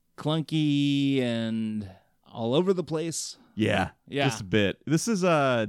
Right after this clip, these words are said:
Speaker 2: David Wise, who did a lot of episodes of Ninja Turtles.
Speaker 1: Oh, really?
Speaker 2: But every time he does an episode of Ninja Turtles, it's all over the place, just like this.
Speaker 1: Oh,
Speaker 2: Like,
Speaker 1: yeah?
Speaker 2: it's like six plots just kinda combobulated together to make one incoherent mess.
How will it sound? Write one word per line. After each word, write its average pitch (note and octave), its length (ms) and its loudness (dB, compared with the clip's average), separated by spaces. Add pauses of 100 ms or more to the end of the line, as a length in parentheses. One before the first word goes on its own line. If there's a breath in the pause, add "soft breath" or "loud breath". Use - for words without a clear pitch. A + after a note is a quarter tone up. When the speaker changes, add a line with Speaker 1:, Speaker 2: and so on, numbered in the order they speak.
Speaker 2:
David C3+ 300 0
Wise, G2 520 0
who G2+ 80 -12
did G2 100 -2
a G2 60 -2
lot F#2+ 180 0
of F#2+ 120 -2
episodes G2 440 -4
of F#2+ 100 -10
Ninja G2 340 -6
Turtles. C#3+ 560 -4
Speaker 1:
Oh, A#3 260 6
really? A#3 340 6
Speaker 2:
But A#2 120 2
every C#3+ 180 8
time E3 220 2
he D#3 40 2
does C3+ 140 4
an B2 80 0
episode A2+ 400 0
of G2+ 100 0
Ninja G2+ 140 -8
Turtles, F#2+ 300 -2
it's - 140 -12
all F#2 380 0
over F#2 160 -4
the F2+ 80 -6
place, F#2 320 -6
just A2 220 -4
like F#2 160 -6
this. G#2+ 400 -2
Speaker 1:
Oh, G3+ 240 8
Speaker 2:
Like, C#3+ 180 2
Speaker 1:
yeah? E3+ 200 2
Speaker 2:
it's B2 200 2
like B2 200 2
six - 320 -2
plots G#2 340 -2
just - 180 -12
kinda G2 200 -2
combobulated G#2 880 -2
together G2+ 480 -4
to G2+ 140 -6
make G2+ 180 -4
one G#2+ 180 0
incoherent G2+ 560 -2
mess. F2+ 400 -8